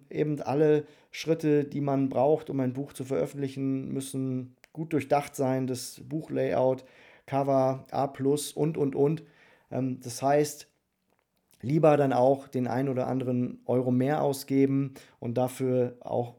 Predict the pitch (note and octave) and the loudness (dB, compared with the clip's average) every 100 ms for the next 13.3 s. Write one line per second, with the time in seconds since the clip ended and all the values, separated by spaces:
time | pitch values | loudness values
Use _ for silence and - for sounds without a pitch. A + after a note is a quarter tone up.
0 | _ C#3 C#3 - C3 B2+ B2 B2+ B2 B2 | _ -6 -6 -2 -2 -2 -2 -2 -2 -2
1 | A#2 C#3 C3+ C3 A#2+ C3 C3 B2+ - - | -2 0 -2 -4 -4 -2 -2 -4 -6 -12
2 | - B2+ B2+ B2 B2 - - A#2+ C3+ C3+ | -10 -6 -4 -6 -8 -12 -14 -10 -4 -4
3 | C3+ B2 A#2+ - A#2+ A#2 A#2+ B2+ C3+ A#2 | -2 -4 -4 -4 -6 -6 -6 -6 -4 -2
4 | B2 A#2+ B2 A#2+ - - - - _ - | 0 0 -2 -4 -8 -20 -20 -20 _ -2
5 | A#2 B2 A#2+ - A#2 A#2 A#2 A#2+ A2+ A2+ | 0 0 -2 -4 -2 0 0 -2 -6 -4
6 | C3+ C3+ - - C#3 C#3+ C3+ - C3+ D3+ | -4 -4 -8 -4 0 0 0 2 2 2
7 | - C3+ C3 B2+ - D#3 D#3 D#3+ D#3 - | 0 -4 -4 -6 -6 0 2 2 -2 -8
8 | - _ C3 C3 C3+ B2+ B2+ B2+ B2 A#2 | -20 _ -4 -4 0 0 0 0 -2 -4
9 | B2 B2 - B2 B2 B2+ A#2+ - A#2+ B2 | -6 -10 -10 -4 -2 0 -2 -6 -6 -6
10 | A#2+ - A#2+ A#2 A#2 A#2 A2 _ A#2 A#2+ | -8 -8 -6 -4 -4 -6 -8 _ -6 -6
11 | A#2 A#2 - B2 - - C3 C#3 C3 B2 | -6 -8 -4 -4 -4 -4 0 2 2 0
12 | C3+ - B2+ B2 A#2+ B2+ B2+ D#3+ D3+ A2+ | -2 -2 -2 -2 -6 -8 0 0 0 -4
13 | B2 B2 A#2+ | -4 -6 -8